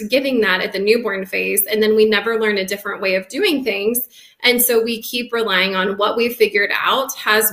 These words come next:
worked in the past so we can get our baby back to sleep.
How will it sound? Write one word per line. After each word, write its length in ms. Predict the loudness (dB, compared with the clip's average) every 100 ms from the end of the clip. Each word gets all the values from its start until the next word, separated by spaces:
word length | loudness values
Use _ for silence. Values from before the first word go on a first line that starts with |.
| 0
worked 300 | 0 0 -2
in 80 | -4
the 80 |
past 600 | -4 0 2 2 -2 -2
so 140 | 4 4
we 160 | 4
can 140 | 2 2
get 120 | 2
our 140 | 0
baby 300 | 0 -2 -4
back 220 | -4 -6 -6
to 120 | -8
sleep. 380 | -6 -8 -10